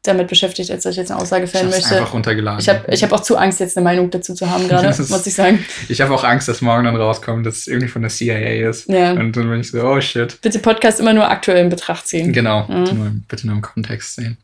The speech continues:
Speaker 1: Ja.
Speaker 2: Cool.
Speaker 1: Cool, Leute. Haut rein. Äh,
Speaker 2: Ja.
Speaker 1: stimmt ab auf der Bühnenseite. Okay, wir machen noch eine kurze, kurze, quicke Zusammenfassung. Also,
Speaker 2: Ja.
Speaker 1: Abstimmen auf der Bühnenseite, lest
Speaker 2: Mhm.
Speaker 1: euch die Stücke durch,
Speaker 2: Ja.
Speaker 1: guckt euch das Abstandsspecial am Sonntag an im Projekttheater.
Speaker 2: Mhm.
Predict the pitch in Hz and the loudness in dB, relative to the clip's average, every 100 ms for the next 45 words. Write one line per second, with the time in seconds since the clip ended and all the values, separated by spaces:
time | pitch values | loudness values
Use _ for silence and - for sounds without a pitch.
0 | - 90 - - - - 117 - - - | -8 -6 -6 -10 -16 -10 -8 -8 -12 -14
1 | - - 302 185 - 196 180 175 170 170 | -4 4 6 6 0 4 4 4 0 -2
2 | - 233 - 190 240 392 - 202 208 214 | 2 2 4 4 4 2 -2 2 2 2
3 | - 302 - - - - 220 233 220 226 | 2 2 4 2 2 0 2 2 2 0
4 | 220 240 254 269 302 359 427 - 247 220 | 4 4 4 2 4 2 2 0 2 4
5 | 220 254 247 240 262 - 190 240 - 277 | 6 6 6 2 0 0 -2 0 -2 0
6 | 254 254 294 330 330 403 - - 247 226 | 4 4 6 4 4 2 0 2 4 4
7 | - - _ _ _ - - - 294 254 | 2 -8 _ _ _ 0 0 2 2 4
8 | 254 220 294 311 311 370 392 - 269 247 | 4 6 6 8 6 4 0 0 0 2
9 | 269 262 262 - 262 262 302 339 - - | 0 0 -2 0 0 2 2 0 -6 -6
10 | 240 226 - 311 320 349 320 - 247 285 | -4 -4 0 2 2 0 2 2 2 2
11 | 277 - 262 262 220 190 196 202 - 247 | 2 2 2 2 2 2 -2 0 2 2
12 | - - _ _ 233 240 240 208 208 214 | 0 -10 _ _ 4 4 6 2 2 2
13 | 214 302 403 - 117 117 | 4 4 2 -2 -4 -2